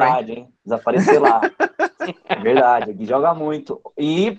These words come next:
Speaker 1: lembra, o Gui esqueceu de falar também que invadiram o, o, o Instagram dele aí, ó. Quem puder denunciar, o perfil dele é arroba Gui,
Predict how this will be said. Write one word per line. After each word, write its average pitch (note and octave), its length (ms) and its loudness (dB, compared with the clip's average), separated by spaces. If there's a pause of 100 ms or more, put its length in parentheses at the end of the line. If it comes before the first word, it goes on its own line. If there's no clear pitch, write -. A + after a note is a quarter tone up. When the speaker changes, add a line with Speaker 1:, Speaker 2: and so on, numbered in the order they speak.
(120)
Speaker 1:
lembra, G3 320 2
o E3 40 -6
Gui F3 120 -6
esqueceu G#3 280 -2
de G3+ 80 -4
falar G3+ 240 0
também G3 300 -8
que G3+ 120 -6
invadiram D3 580 -2
o, B2 500 -6
o, B2+ 60 -8
o B2+ 60 -6
Instagram C3 460 0
dele D3 220 -2
aí, D3 160 2
ó. E3 100 4
Quem C3+ 140 -6
puder C3+ 260 -8
denunciar, B2+ 600 -2
o - 800 -20
perfil B2 380 -4
dele B2+ 220 4
é B2+ 40 4
arroba A#2 320 0
Gui, A#2 220 -10